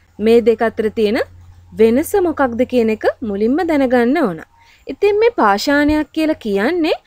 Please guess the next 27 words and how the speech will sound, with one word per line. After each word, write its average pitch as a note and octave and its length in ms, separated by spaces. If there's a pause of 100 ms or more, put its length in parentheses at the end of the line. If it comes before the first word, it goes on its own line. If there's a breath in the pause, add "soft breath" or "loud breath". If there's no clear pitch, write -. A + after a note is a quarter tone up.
(180 soft breath)
සංඝටක F4 680
කිහිපයකින් F4 600
හැදුණු C#4 380
දෙයක්. F#3+ 200 (600 soft breath)
හැබැයි A3 260
ඛනිජයක් A3 580
කියලා D4+ 260
කියන්නේ B3 520 (340 loud breath)
එක - 300
සංඝටකයකින් D#4 1160
විතරක් C#4 580
හැදුන B3 320 (300)
දෙයක්. G3 360 (380 soft breath)
ඒ E4+ 160
වගේම C4 460 (500 soft breath)
මේ F#4 160
පාෂාණ D#4 720
කියන C#4 320
ඒවට C4 440
නිශ්චිත C#4 440 (260)
ජ්‍යාමිතික B3+ 640
හැඩයක් B3+ 480 (100)
නැහැ. F#3+ 320 (420 soft breath)
හැබැයි F#3+ 260
ඛනිජ F#3 400
කියන C#4+ 280
ඒවට G3+ 400